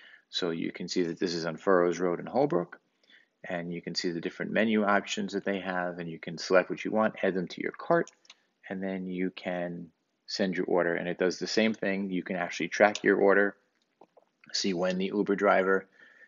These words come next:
picks up your item, and you can track in real time to see when they're gonna come to your door. And again, because of what's happening with the current corona issue, it's a no contact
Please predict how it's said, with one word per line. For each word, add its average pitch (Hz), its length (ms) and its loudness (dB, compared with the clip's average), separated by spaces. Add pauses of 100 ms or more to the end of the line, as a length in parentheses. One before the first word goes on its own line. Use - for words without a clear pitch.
(200)
picks - 260 2
up 110 260 4
your 123 180 2
item, 131 520 2
and 92 260 -2
you 90 100 -2
can 95 120 -6
track 92 320 -2
in 92 80 -6
real 87 180 -2
time 82 240 -6
to 82 80 -8
see - 140 -6
when 82 160 -6
they're 82 100 -8
gonna 85 160 -8
come 80 220 -8
to - 140 -10
your 82 120 -2
door. - 300 -4 (400)
And 85 100 -6
again, 82 460 -2 (340)
because 87 320 0
of 85 80 0
what's 85 160 0
happening 85 440 -4
with 82 200 -8
the 82 100 -6
current 85 380 -4
corona 92 420 -2
issue, 95 460 -2 (380)
it's - 180 -4
a 90 120 0
no 87 280 2
contact 87 1080 -4